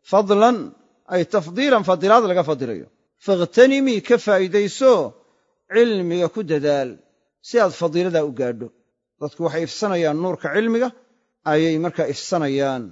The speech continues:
"Wa caalimun min uli taqwa ashaddu cala ashaytaani min alfi cabbaadin bijamcihimi." Wa caalimun, yacni ruux caalim ah oo min uli taqwa, taqwo u saaxiiba, taqwo u ehel ah,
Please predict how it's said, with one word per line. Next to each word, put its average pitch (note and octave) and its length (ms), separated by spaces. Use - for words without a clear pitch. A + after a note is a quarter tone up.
"Wa G3 140
caalimun B3 520
min A#3 160
uli B3+ 300
taqwa A3 520
ashaddu G3 480
cala G3 240
ashaytaani G3+ 720
min F#3 100
alfi - 340
cabbaadin F3+ 760
bijamcihimi." F3 840
Wa D3+ 120
caalimun, F#3 560
yacni D#3+ 340
ruux G#3+ 200
caalim E3 520
ah D3 200
oo F#3 380
min G#3 200
uli A#3+ 280
taqwa, F#3 500
taqwo G3 420
u G#3 40
saaxiiba, A#2 560
taqwo E3 300
u B3 120
ehel D#3+ 340
ah, C#3 140